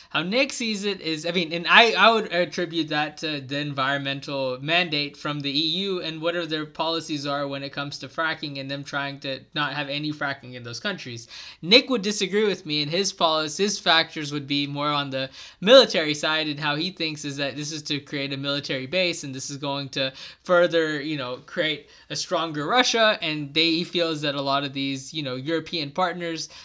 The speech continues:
that are in place, um, were trying to create this Russian sphere of, uh, move away from the Russian sphere of influence, or move Ukraine away, and that's why Russia was trying to make it come back. I think I'm correct, right, Nick? That's how we view this differently.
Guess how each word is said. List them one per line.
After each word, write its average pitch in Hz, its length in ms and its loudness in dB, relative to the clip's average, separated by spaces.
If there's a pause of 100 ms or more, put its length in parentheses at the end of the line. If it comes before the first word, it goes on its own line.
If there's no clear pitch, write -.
that 170 220 4
are 180 100 2
in 226 220 2
place, 185 500 -2 (300)
um, 151 520 -2
were 170 220 2
trying 165 400 -2
to 147 220 -6 (280)
create 175 380 0
this 151 220 -4
Russian 160 340 -2
sphere 160 320 0
of, 147 140 -4
uh, 165 180 0
move 185 240 2
away 175 220 6
from 165 140 -10
the 147 100 -4
Russian 147 320 -2
sphere 151 240 -4
of 139 80 -8
influence, 180 600 -6 (220)
or 143 60 -4
move 165 220 0
Ukraine 180 420 0
away, 156 360 0
and 139 120 -2
that's 151 220 0
why 156 160 0
Russia 143 260 -2
was 139 80 -6
trying 135 180 -4
to 131 60 -6
make 127 200 -4
it 123 120 -8
come 123 180 -6
back. 98 300 -10 (400)
I 156 60 -2
think 208 220 4
I'm 175 140 2
correct, 143 360 0
right, 147 180 -2
Nick? 151 260 -4 (140)
That's 165 180 0
how 170 140 6
we 147 140 0
view 135 200 0
this 127 160 -8
differently. 120 380 -8